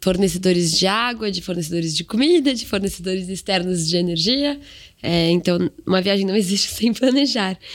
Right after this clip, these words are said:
E acho que, é, o planejamento tem muitas camadas. Eu não acho que eu sou a melhor pessoa do mundo pra planejar. É, acho que isso é uma coisa que talvez se aprende à medida que se faz.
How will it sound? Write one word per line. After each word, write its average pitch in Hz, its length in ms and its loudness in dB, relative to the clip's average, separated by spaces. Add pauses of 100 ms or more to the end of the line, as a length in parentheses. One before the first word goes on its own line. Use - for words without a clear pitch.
(180)
E 214 80 2
acho 214 240 0
que, 233 500 2 (340)
é, 196 540 0
o 202 60 -2
planejamento 214 520 2
tem 247 140 0
muitas 247 480 0
camadas. 226 640 0
Eu 185 80 2
não 190 120 2
acho 220 140 0
que - 60 -8
eu 185 40 0
sou - 120 0
a - 20 2
melhor 185 240 2
pessoa 202 240 -2
do 190 100 -4
mundo 185 180 -2
pra 175 120 -8
planejar. 175 600 0 (440)
É, 170 600 2
acho 156 120 -2
que - 60 -14
isso - 120 -2
é - 20 4
uma 165 100 4
coisa 165 240 2
que 165 500 2 (300)
talvez 170 340 0
se - 160 -4
aprende 185 480 0
à 190 60 2
medida 180 380 0
que 175 140 -6
se - 160 -8
faz. 233 680 -6